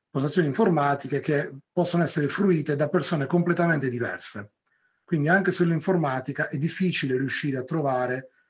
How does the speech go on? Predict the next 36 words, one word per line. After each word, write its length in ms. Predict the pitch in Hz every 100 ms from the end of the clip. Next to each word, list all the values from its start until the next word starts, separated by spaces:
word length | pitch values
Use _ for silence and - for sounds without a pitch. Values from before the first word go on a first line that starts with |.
| _ _
delle 280 | 147 135
soluzioni 840 | 127 160 170 180 - 156 147 139 147
in 140 | 170
grado 720 | 156 156 143 139 135 143 143 _ _ _ _
di 140 | 160
essere 380 | 147 131 147 139
con-, 340 | 165 170 131
facilmente 540 | - 139 196 143 127 139
utilizzate 500 | 185 190 131 127 127
da 100 | 117
chiunque. 680 | - 131 104 95 - 101 _ _ _ _ _ _ _ _ _ _ _ _ _ _ _ _ _
Qui 160 | - 135
in 100 | 127
questo 240 | 127 165
caso 320 | 143 131 120
f-, 180 | 113 127
vi 140 | 120 127
mostro 420 | 135 131 - 120
come 300 | 139 127 120
lo 80 | 120
stesso 280 | 156 -
comando 460 | - 160 131 127 117
può 140 | 139
arrivare 460 | 127 127 131 120 107
sia 160 | - 143
da 80 |
un 80 | 131
cellulare 680 | 120 156 180 143 120 117 120 - - - -
che 120 | 170
sia 160 | 165 139
da 100 | 131
un 120 | 139
pulsante 560 | 185 180 - 127 120
che, 80 | 127
come 220 | 123 151
vedete, 600 | 151 175 127 120 120 123